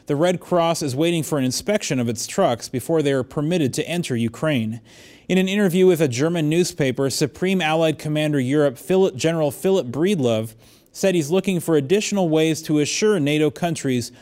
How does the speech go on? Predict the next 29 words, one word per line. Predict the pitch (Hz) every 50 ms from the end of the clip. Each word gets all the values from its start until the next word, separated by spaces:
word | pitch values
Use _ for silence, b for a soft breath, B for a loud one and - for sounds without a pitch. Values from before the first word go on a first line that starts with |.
| B B
who | B 151
feel | 139 - 170 160 147
threatened | - - - 196 220 214 156 135 120
by | 120 123
Russia's | 123 123 143 147 147 - 147 127 127 -
actions | 160 170 165 - - 139 123 117 117
in | 123 127
Ukraine. | 127 123 - - 170 175 165 127 104 104 107 113 - B B B B B B
He | B 180
says | 160 - 196 190 175 135
Russia's | 123 143 160 175 - 196 165 147 165 147
annexation | 151 165 185 170 - - 180 170 165 160 - 185 175
of | 151 131 127
the | 123 131
Crimean | - - - 156 143 135 143 160 175 180 160 143
Peninsula | - - 151 175 202 190 - 147 123 117 113 113 113 B B B B B
is | 131 120
a | 135 131
new | 135 170 202 202
type | - - 185 170 165 -
of | 143 123
warfare | 127 151 175 190 170 - - 131 117 113 104
called | - - - 131 127 123 117 113 107
dime, | - 123 143 165 170 135 113 104 95 113 - B B B B B 113
diplomatic, | 113 170 180 175 190 196 170 165 165 160 160 165 160 - - -
informational, | 156 180 185 - 208 180 170 160 160 156 - - 156 160 156 160
military, | 117 131 135 165 196 208 202 202 - 202 196 196 196 185
and | - 131 131 -
economic. | 156 165 - 170 151 147 151 139 117 110 107 - -